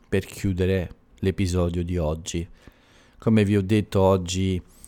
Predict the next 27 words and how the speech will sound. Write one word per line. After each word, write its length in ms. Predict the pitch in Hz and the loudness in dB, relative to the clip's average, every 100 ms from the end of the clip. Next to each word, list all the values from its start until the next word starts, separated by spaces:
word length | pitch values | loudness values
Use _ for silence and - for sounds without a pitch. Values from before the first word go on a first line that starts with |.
| - | -20
eh, 80 | - | -10
la 680 | 90 90 90 90 85 87 98 | -8 -6 -8 -10 -10 -4 0
nostra 360 | 98 - 101 | 0 0 -4
puntata 540 | 95 98 90 92 92 90 | -2 -2 2 4 4 0
è 20 | |
un 100 | 87 | -2
po' 120 | 90 | -4
più, 280 | - 87 87 | -6 -6 -4
un 400 | 85 85 85 82 | -4 -6 -8 -4
po' 140 | 90 | -6
più 140 | - 98 | -4 -2
breve 480 | 92 98 98 107 120 | 2 4 4 2 0
perché, 500 | 85 - 85 85 82 - _ - - - | -4 -6 -6 -4 -6 -10 _ -20 -20 -16
eh, 240 | 90 85 80 | -8 -6 -6
ho 200 | 73 - | -6 -4
fatto 300 | - 90 95 | -2 -2 -2
un 80 | |
po' 160 | 90 110 | 0 -2
tardi 600 | - 90 92 95 98 87 | 2 0 0 -2 -2 -2
e 260 | 82 80 80 - - _ _ _ - - | -2 -4 -8 -16 -20 _ _ _ -20 -8
quindi 380 | 92 90 90 | -2 0 2
non 200 | 87 90 | 2 2
ho 160 | 90 87 | 2 2
avuto 500 | 87 95 90 90 87 - _ _ _ | 2 -2 -2 -4 -4 -14 _ _ _
troppo 360 | - 113 107 104 | -2 -2 0 0
tempo 480 | 101 95 98 92 98 | 4 4 2 2 0
per 520 | 92 87 87 87 | 0 -2 -2 -4